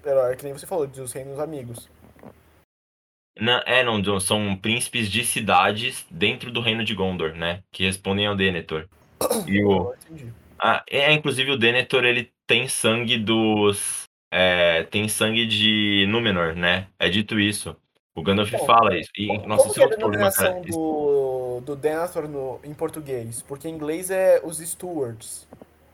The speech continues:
Speaker 1: Mas eu não sei como que é em inglês, é o português. É o regente? É, é o
Speaker 2: É
Speaker 1: regente?
Speaker 2: regente.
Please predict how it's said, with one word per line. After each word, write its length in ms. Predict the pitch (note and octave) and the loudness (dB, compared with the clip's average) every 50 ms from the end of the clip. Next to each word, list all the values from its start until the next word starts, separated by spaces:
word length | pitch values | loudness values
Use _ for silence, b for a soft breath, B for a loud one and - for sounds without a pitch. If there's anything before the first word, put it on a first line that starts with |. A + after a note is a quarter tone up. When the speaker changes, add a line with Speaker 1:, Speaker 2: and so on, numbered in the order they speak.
| _ _ _ _ | _ _ _ _
Speaker 1:
Mas 160 | - C3 C3 | -10 -10 -8
eu 80 | C#3+ D3 | -8 -8
não 120 | D#3 D#3+ | -8 -8
sei 320 | D#3+ - - D3+ D#3 D#3 D#3 | -8 -8 -8 -8 -8 -10 -10
como 180 | - D3 C#3 | -10 -12 -10
que 100 | C#3 C#3+ | -8 -8
é 40 | C3+ | -8
em 60 | C3+ | -8
inglês, 280 | C3+ C3 B2+ G#3 - - | -6 -8 -8 -8 -8 -8
é 60 | B2+ | -8
o 80 | B2+ B2 | -10 -6
português. 640 | B2 C#3+ C3 - C3+ C3 B2+ A#2 A2 A2 - - - - - - - - | -4 -6 -6 -6 -8 -8 -8 -8 -8 -8 -10 -12 -12 -16 -20 -20 -4 0
É 80 | D3 | 2
o 40 | C#3 | 2
regente? 600 | D#3 C#3+ C3+ B2+ C#3+ D#3+ F#3+ G#3+ G#3+ G#3+ - C#3 | 2 0 -2 -4 -4 -4 -4 -6 -8 -10 -8 -8
É, 160 | B2 C#3 C#3 - - | -8 -8 -10 -12 -8
é 140 | B2+ B2 | -4 -4
o 120 | B2 A#2+ A#2+ | -4 -4 -4
Speaker 2:
É 60 | A2+ | -8
Speaker 1:
regente? 160 | A#2 A#2+ - | -4 -2 0
Speaker 2:
regente. 720 | E2+ G2 A2 G#2+ G#2+ G#2 G2 G2 G2 F#2+ - - - - | 0 2 0 2 2 2 2 0 0 -2 -4 -6 -6 -10